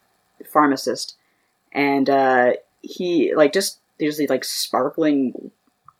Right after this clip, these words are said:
waterfalls and, you know, just these gorgeous sunlight through the trees. It's just, like, and it, every environment you visit is so different and, like, unique.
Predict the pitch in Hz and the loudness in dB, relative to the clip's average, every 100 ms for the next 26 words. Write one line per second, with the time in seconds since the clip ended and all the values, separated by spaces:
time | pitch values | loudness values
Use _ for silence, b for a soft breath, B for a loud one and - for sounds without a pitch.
0 | _ 127 131 135 147 143 160 147 139 143 | _ -4 2 2 2 0 0 0 0 -2
1 | 143 131 123 117 - 135 127 113 143 104 | -4 -4 -4 -4 -4 -4 -4 -4 -2 -4
2 | - _ _ - 147 135 135 - 123 143 | -6 _ _ -2 0 0 -2 -2 -2 0
3 | - 131 123 - 139 139 139 - 202 - | -2 -4 -8 -2 2 2 0 0 0 2
4 | 143 - - 175 - - - 220 262 - | 0 0 -4 -6 -6 -14 -2 0 2 2
5 | 175 151 156 160 160 143 127 147 139 95 | 0 2 2 2 0 0 0 2 2 0
6 | - 151 139 131 135 135 160 156 127 123 | 2 2 2 2 -2 0 -4 -2 -2 -4
7 | - _ _ 135 104 - 143 127 208 - | -6 _ _ -4 -4 -2 0 0 -2 -6